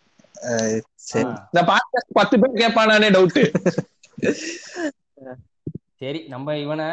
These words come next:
Speaker 2: கழுவி ஊத்துறோம்
Speaker 1: இது
Speaker 2: வச்சுக்கோ,
Speaker 1: பத்தாதுன்னு,
Speaker 2: ஒரு நாள் பத்தாது.
Speaker 1: actually இவங்களாவது
Speaker 2: அடுத்து
Speaker 1: வந்து வெளியில இருக்கிற அந்த பர்சனல் லைஃப், நான் இன்னொருத்தர் எப்படி தெரியுமா, அவரை அந்த செலிபிரிட்டியை வந்து ஸ்டுடியோ கூட்டிட்டு வந்து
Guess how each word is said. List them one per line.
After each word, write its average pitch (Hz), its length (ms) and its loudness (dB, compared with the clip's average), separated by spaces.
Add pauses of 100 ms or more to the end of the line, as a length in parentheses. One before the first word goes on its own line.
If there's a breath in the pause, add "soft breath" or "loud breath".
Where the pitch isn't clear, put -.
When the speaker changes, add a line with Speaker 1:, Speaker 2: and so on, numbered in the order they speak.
(160)
Speaker 2:
கழுவி 160 240 -8
ஊத்துறோம் 160 220 -4
Speaker 1:
இது 160 120 2
Speaker 2:
வச்சுக்கோ, 220 80 -2
Speaker 1:
பத்தாதுன்னு, 196 540 0
Speaker 2:
ஒரு - 20 -2
நாள் 175 200 2
பத்தாது. 127 300 -4
Speaker 1:
actually 156 320 2 (100)
இவங்களாவது 170 560 2
Speaker 2:
அடுத்து 170 40 2
Speaker 1:
வந்து 156 260 0 (480 loud breath)
வெளியில 180 360 2
இருக்கிற 156 200 0
அந்த 143 200 0
பர்சனல் 151 280 0
லைஃப், 156 140 -2
நான் 120 180 -4
இன்னொருத்தர் 165 400 0
எப்படி 139 160 2
தெரியுமா, 143 240 0 (320 loud breath)
அவரை 131 340 0
அந்த 120 280 -6 (240)
செலிபிரிட்டியை 151 540 -4
வந்து 135 220 -2
ஸ்டுடியோ 151 380 0
கூட்டிட்டு 139 340 -2
வந்து 123 240 -8